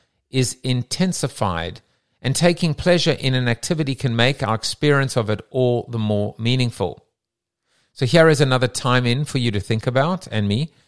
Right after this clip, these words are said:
Think back to a difficult or painful experience you had. What did you learn from it? In what ways did you grow? I mean,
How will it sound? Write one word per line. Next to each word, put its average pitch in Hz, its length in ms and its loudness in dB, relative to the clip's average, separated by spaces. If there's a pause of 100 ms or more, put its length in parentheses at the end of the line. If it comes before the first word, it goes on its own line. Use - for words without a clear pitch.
(320)
Think 190 220 2
back 165 260 6
to 139 120 0
a 120 40 2
difficult 131 600 -2
or 107 60 -2
painful 127 440 -2
experience 107 600 0
you 98 100 -2
had. 95 460 -2 (480)
What 127 180 4
did 165 220 0
you 139 80 0
learn 107 260 2
from 90 240 -4
it? - 220 -12 (100)
In 117 160 -2
what 127 220 2
ways 110 440 2
did 101 240 -8
you 98 80 -4
grow? 92 400 -2
I - 100 -8
mean, 104 340 -2